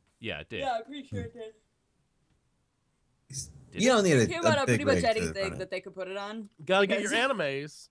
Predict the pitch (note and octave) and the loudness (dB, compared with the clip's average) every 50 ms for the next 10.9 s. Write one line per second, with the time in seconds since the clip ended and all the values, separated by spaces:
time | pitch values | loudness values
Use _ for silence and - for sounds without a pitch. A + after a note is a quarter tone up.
0 | _ _ _ _ _ _ _ _ _ F#3 G#3+ G#2+ G2+ G2 A2+ D3 G#3 A#3+ - D3+ | _ _ _ _ _ _ _ _ _ -6 -4 -4 -2 -2 -4 -6 -6 -8 -6 -4
1 | E3+ G#3 E3 - _ - D3 G3+ A#3+ G#3+ - G#3+ B3+ C#4 F3 F3 F3+ F3+ - E3 | -4 -4 -4 -6 _ -4 0 0 0 0 0 0 -2 0 2 2 2 2 0 2
2 | B2+ G3 F#3+ F3+ E3+ F#3+ G#3+ G#3+ G#3 - - E3+ D3+ F#3 E3 C#3 D#3 - G3 G#3+ | 2 2 2 4 4 2 4 4 2 0 -4 -2 -2 -2 -2 -2 0 0 2 2
3 | B3 C4 - A#3 - - A#3 A#3 A#3+ A3+ F#3 - C3+ A#2 G#2+ G2+ F#2+ G#2 B2 C3 | 0 0 -4 -6 -2 0 0 2 2 0 0 -2 -2 -4 -4 -4 -6 -8 -10 -12
4 | - _ _ - C#3 - - F3+ E3+ - - - E3+ C#3+ C#3 A#2 - - E3+ D#3 | -16 _ _ -6 -6 -4 -2 -2 -2 -2 -2 -4 -4 -4 -4 -6 -4 -2 -2 -2
5 | D#3 - D#3+ D#3 D#3 C#3+ C3 C3 D#3+ D#3+ D3+ C3 A2+ G#2 - - C#3 C#3 C3+ A#2+ | -2 0 0 0 2 0 0 -2 -4 -2 -2 -2 -2 -2 -2 -2 -2 -2 -2 -4
6 | A2 G2 F#2+ F2 E2+ F2+ F#2 - - B2 A#2 - D3 A2+ B2+ C3+ C#3 C3+ A#2 B2+ | -6 -6 -6 -6 -6 -8 -10 -8 -8 -8 -6 -6 -4 -2 -2 -2 -2 -2 -4 -6
7 | - - C#3 - C3 C3 B2+ - B2+ A2+ - A#2+ G#2 C3+ E3 C#3+ D2+ - _ _ | -6 -8 -8 -6 -6 -6 -4 -4 -6 -8 -8 -10 -10 -8 -6 -6 -6 -8 _ _
8 | _ _ _ _ _ _ _ _ _ _ _ _ _ _ _ _ _ _ _ _ | _ _ _ _ _ _ _ _ _ _ _ _ _ _ _ _ _ _ _ _
9 | _ _ _ - A#2 A#2+ B2+ B2+ A#2+ G#2+ D3 - G3 G#3 G#3 - G3+ F#3+ F#3 - | _ _ _ -6 -2 -2 0 -2 -2 -4 -4 -4 -4 -4 -4 -4 -4 -4 -2 0
10 | F3 E3+ E3 D#3+ E3 D#3 D3+ - G3 F#3+ F#3 D#3+ D#3 C3+ C#3 C#3 C3+ | 0 2 2 0 0 0 -4 -8 -4 -2 0 0 0 0 -4 -6 -6